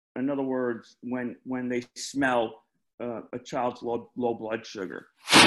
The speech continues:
Um, but it's amazing how, you know, with, with, you know, so you can have highs and lows,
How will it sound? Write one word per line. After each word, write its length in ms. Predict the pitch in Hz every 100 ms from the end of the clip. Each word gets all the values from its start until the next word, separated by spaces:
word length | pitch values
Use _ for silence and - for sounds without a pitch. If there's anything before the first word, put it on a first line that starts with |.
| 120
Um, 300 | 113 110 113 - _
but 160 | 135 135 - -
it's 200 | 147 160
amazing 720 | 147 170 185 160 165 151 139 - _ _ -
how, 480 | 147 135 135 127 131
you 120 | 156
know, 180 | 139 123
with, 200 | - 165 -
with, 160 | 170 170 - - -
you 100 | 180
know, 80 | 165
so 220 | 175 196
you 200 | 170 175
can 140 | 190
have 360 | 196 190 170 156 - _ -
highs 480 | - 190 175 180 170
and 200 | 185 170
lows, 580 | 165 196 120 87 113